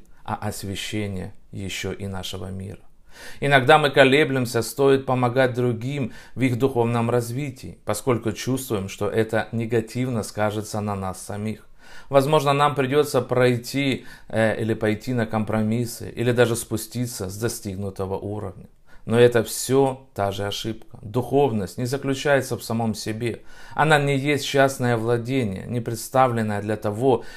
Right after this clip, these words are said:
чтобы делиться, а представленное для того, чтобы делиться со всем миром. Напротив, суть ее состоит в том, что еврей выходит за рамки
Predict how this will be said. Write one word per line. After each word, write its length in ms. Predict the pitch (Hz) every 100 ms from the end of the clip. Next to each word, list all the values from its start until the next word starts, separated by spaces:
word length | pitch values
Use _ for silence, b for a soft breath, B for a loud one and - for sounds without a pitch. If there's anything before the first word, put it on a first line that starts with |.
| B
чтобы 300 | - 175 151
делиться, 640 | 135 139 131 127 - 101 -
а 80 | 104
представленное 500 | 104 110 123 123 117
для 140 | 107
того, 160 | 107 117
чтобы 260 | 113 107 107
делиться 400 | 107 110 110 107
со 160 | -
всем 240 | 95 107 101
миром. 300 | 104 104 - -
Напротив, 680 | 101 92 - 107 123 113 92
суть 240 | - 131 120
ее 160 | 117
состоит 420 | 107 110 - 113 110
в 80 |
том, 320 | - 147 131 127 B B
что 220 | - -
еврей 380 | 131 120 120 139
выходит 500 | 120 117 135 131 123
за 160 | 107 120
рамки 640 | 110 123 131 120 - 95